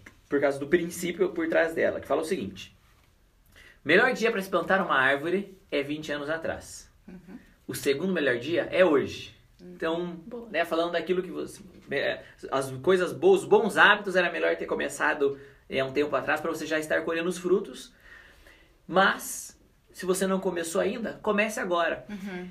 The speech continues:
Speaker 1: E acho que isso é um, é uma coisa mu-, é um princípio muito bom, porque muitas vezes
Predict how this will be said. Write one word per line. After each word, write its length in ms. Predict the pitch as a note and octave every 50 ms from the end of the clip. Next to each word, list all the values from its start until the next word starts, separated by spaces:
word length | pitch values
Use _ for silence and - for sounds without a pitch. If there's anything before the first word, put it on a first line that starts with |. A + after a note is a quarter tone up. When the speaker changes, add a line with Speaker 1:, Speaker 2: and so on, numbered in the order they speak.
| - -
Speaker 1:
E 60 | -
acho 200 | E3+ F#3+ G#3 -
que 100 | - G#3
isso 400 | G#3+ G#3+ B3 C#4+ D4 - - C4
é 80 | B3+ A#3+
um, 280 | A#3 A#3 A3 G3+ F#3 -
é 160 | F#3+ G#3+ F#3+
uma 200 | F#3+ G3+ G#3 F#3+
coisa 180 | G#3 G#3+ G3+ G#3
mu-, 400 | F#3+ F#3 F#3 F3+ F3+ F3+ - -
é 60 | F3+
um 60 | E3+
princípio 640 | F3 G3+ G3 F#3 - - - - B3+ B3+ - G#3 F#3
muito 260 | E3+ F3+ F3+ F3 C#3+
bom, 420 | C3 C3+ D#3 F3+ F3+ E3+ - - - - - - _ - - - - - _ _ _
porque 840 | - F3+ F#3+ F#3 F#3 F#3 F#3 F#3+ F#3 F#3 F3 E3 D3+ - - - - _ -
muitas 480 | F3 E3 A#3+ D#4+ - - F3+ - B2+
vezes 680 | B2 C#3+ E3 F3 E3+ D3 - G#2+ G2+ - - - -